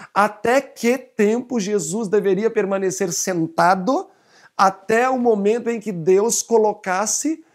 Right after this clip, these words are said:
sob os pés de Cristo todos os seus inimigos.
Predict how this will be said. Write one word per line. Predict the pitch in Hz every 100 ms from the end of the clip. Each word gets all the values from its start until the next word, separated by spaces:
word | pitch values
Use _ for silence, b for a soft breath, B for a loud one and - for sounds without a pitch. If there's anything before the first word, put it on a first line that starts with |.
| b
sob | b - - 233 233 254 226
os | 208 -
pés | - 190 180
de | 156 165
Cristo | - 185 220 - - 302 320 B B B _
todos | 262 254 269 254 233
os | 226
seus | - 233 226
inimigos. | 240 269 254 220 196 143 139 - -